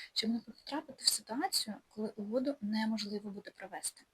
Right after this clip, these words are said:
щоб ваше право власності не оскаржили в майбутньому, і щоб не втратити сам об'єкт. При цьому дуже важливо розуміти,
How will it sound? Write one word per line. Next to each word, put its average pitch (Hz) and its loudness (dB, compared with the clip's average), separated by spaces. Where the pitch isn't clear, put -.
щоб 214 2
ваше 254 2
право 233 -2
власності 208 -4
не 220 2
оскаржили 208 -2
в 226 -4
майбутньому, 214 0
і 214 0
щоб 208 6
не 214 4
втратити - -6
сам 208 0
об'єкт. - -8
При 220 -8
цьому 311 4
дуже 226 2
важливо 202 -4
розуміти, - -2